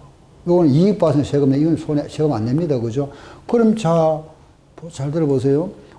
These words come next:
우리 요거 세금 내고 안 내는 게 맞습니까? 요 이익금에서 손해반 걸 공제해 줍니까? 예, 부동산끼리는 공제해 줍니다.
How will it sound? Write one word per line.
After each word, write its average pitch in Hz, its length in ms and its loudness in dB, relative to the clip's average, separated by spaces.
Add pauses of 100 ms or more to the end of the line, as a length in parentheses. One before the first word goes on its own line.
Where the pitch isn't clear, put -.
우리 170 220 4
요거 165 220 2
세금 175 500 0
내고 190 680 0
안 139 240 -4
내는 170 220 -2
게 190 120 -2
맞습니까? 117 1300 -6
요 165 200 0
이익금에서 147 960 -4
손해반 165 600 -2
걸 127 120 -2
공제해 160 480 0
줍니까? 113 560 -8 (580)
예, 101 360 -6 (380)
부동산끼리는 123 1080 -2
공제해 85 320 -8
줍니다. - 640 -14